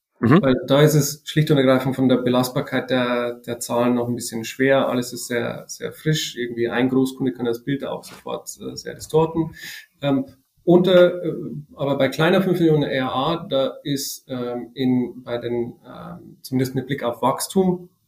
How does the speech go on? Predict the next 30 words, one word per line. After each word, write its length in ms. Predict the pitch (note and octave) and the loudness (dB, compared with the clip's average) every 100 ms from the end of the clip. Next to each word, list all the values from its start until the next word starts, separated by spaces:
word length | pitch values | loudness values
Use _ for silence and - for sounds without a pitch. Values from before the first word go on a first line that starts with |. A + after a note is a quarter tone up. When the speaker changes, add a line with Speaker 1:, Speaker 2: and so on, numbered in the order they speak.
| _ | _
Speaker 2:
Top, 360 | - D#3 - - _ - | -2 -2 -2 -18 _ -10
äh, 280 | C#3+ C#3+ C#3 | -4 -4 -2
Companies, 800 | D3+ D3 D3 C#3+ C#3+ - - - _ | -2 0 4 2 0 -6 -20 -20 _
ähm, 460 | C#3+ C3+ B2 B2 - | -2 2 4 2 0
sind 300 | C3 C#3 C#3 | -4 2 2
die 340 | C3+ C3 C3+ B2+ | 2 0 2 2
eher 140 | C3 | 2
bei 400 | - A#2 A2+ A2+ | 0 -2 -2 -2
zwei, 540 | - - A#2+ A#2 A2+ A2+ | -4 -6 -4 -2 -2 -4
dreihundert 640 | A#2+ A#2+ A#2 A2+ - - _ _ | -6 -4 -4 -8 -12 -20 _ _
oder, 220 | - A2+ - | -6 -6 -6
hm, 260 | - F3 F3+ | -4 -4 -4
zweihundert, 480 | - A2 A2+ G#2 - | -4 -2 -2 -4 -6
gut 160 | B2+ | -8
zweihundert 420 | - A#2 A#2 A2+ - | -6 -4 -2 -4 -6
Prozent, 500 | - - A2 A2 _ - _ _ | -12 -6 -6 -8 _ -20 _ _
äh, 220 | D3 B2+ | -10 -8
und 420 | B2+ - C3+ A#2+ A#2+ | -8 -8 -6 -6 -2
höher 340 | A#2+ A2 G#2 | 2 2 0
zu, 760 | - A#2 A2+ A2+ G2+ G2 - - - | -4 -2 -2 -2 -2 -4 -10 -18 -18
zu 140 | - | -14
verorten. 600 | - B2 B2 C3 E3 E3+ E3+ - - - | -10 -6 -4 -2 -2 -2 -8 -18 -20 -8
Ähm, 560 | C#3+ C3+ C3 B2+ B2 - _ _ _ - | -2 2 4 4 2 -8 _ _ _ 0
und 840 | C#3+ C3+ C3 B2 A#2+ A#2+ A#2+ A#2+ | 4 6 6 6 4 4 2 4
dann 200 | C3 C3 | 4 6
geht's 260 | C3+ C3+ - | 4 2 0
von 260 | C3 B2 | 2 2
fünf 320 | - C#3 C3 | 2 0 -2
bis 220 | - A#2 - | -8 -10 -6
zehn, 840 | - F3+ F3 F3 E3 E3 E3 | 4 8 8 10 8 8 4